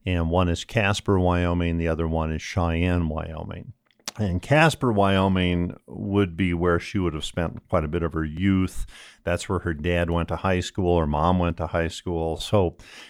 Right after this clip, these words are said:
I, I have never heard of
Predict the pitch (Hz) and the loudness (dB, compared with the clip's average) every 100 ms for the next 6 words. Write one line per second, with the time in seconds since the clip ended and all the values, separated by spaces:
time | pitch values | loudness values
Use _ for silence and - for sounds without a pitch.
0 | - _ - 117 180 - _ - 117 156 | -20 _ 0 4 4 2 _ -4 4 6
1 | 160 101 98 104 123 139 107 - 107 92 | 6 4 4 6 6 6 4 4 2 4
2 | 90 82 | 2 -2